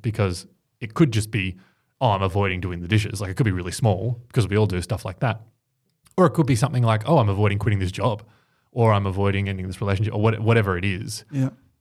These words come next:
Speaker 1: We're really good at avoiding discomfort, human beings. And I think that getting comfortable with and practicing discomfort more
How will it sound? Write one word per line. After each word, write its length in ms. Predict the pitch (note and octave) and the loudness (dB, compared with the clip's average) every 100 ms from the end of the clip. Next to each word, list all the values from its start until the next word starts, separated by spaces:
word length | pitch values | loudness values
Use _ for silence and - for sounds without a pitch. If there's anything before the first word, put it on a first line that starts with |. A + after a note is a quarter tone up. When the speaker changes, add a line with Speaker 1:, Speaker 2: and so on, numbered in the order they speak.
| _ _ _ _ | _ _ _ _
Speaker 1:
We're 220 | E3 C#3+ | 2 4
really 300 | B2 B2 A2 | 6 6 6
good 200 | G#2 F#2+ | 4 2
at 80 | F2+ | 0
avoiding 600 | E2 G2+ G2 G2 F#2+ F2+ | -2 0 2 0 -2 -4
discomfort, 520 | A#2+ - A2 - - _ | -6 -6 -6 -8 -12 _
human 260 | - A#2 F#2+ | -2 0 0
beings. 440 | F2+ F#2+ - - - _ _ _ | -4 -6 -10 -12 -16 _ _ _
And 520 | G#2+ G2+ G2 F#2+ F#2 - _ _ - | 0 0 0 -2 -6 -12 _ _ -4
I 80 | G#2 | -2
think 340 | G#2+ G#2 - | 0 -4 -2
that 400 | G#2 F#2 - - - B2+ | -2 -2 -6 -18 -16 -6
getting 380 | A2 G#2 G2 G2 | -2 0 0 -4
comfortable 420 | - A2 A2 G#2 | -2 -4 0 0
with 140 | G2 F#2 | 0 -2
and 120 | F2+ | -4
practicing 640 | - G2 A2+ G#2+ G2+ F#2+ - _ _ _ _ _ A2 | -4 -4 -6 -6 -4 -4 -10 _ _ _ _ _ -12
discomfort 520 | A2 G#2 - G2 G#2+ | -6 -4 -2 -4 -4
more 420 | A2 A#2+ F#2+ A2+ | 2 2 2 -2